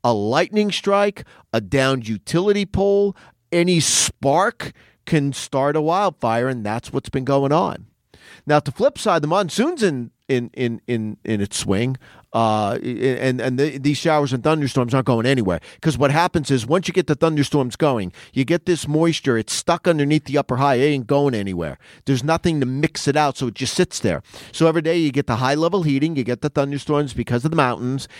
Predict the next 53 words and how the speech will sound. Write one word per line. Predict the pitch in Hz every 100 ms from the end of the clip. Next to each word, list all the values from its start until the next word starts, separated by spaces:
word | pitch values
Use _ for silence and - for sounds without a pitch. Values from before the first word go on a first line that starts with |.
| -
and | - 131
you | 135
get | 135
the | 131
thunderstorms | - 123 143 - 147 151 143
that | -
fire | 170 180 165
up, | 160 -
the | 110
dew | 87 117
points | 139 147 151
go | - 175
up. | 147 139 - _
I | 127
mean, | 127 127
they're | 160
in | 180
full | - 170 160
swing. | - 175 151 117 -
And | 247 180 87 - _ - - -
remember, | 143 214
we | 208
were | 165
talking | 185 196 175
about | 156 147 -
this | 127
upper | 160 156
low | 147 156
across | 139 147 147 -
the | 120
southeast | - 139 135 165 -
a |
couple | 147 135
days | 113 143 160
ago. | 131 123
That's | 120 139 -
going | 156 143
across | 131 107 127 113
Texas. | - 170 - 170 151 - - -
That's | 147 165 -
gonna | 175
go | 143 143 143
into | 143
the | 131 131
southwest, | - 135 135 147 143 -
the | 120
Four | 131
Corners | 117 156 185 160 139
area | 127 120
Thursday, | - 147 131 113
Friday. | 156 156 123 - - -
That's | 156 185 -
gonna | 180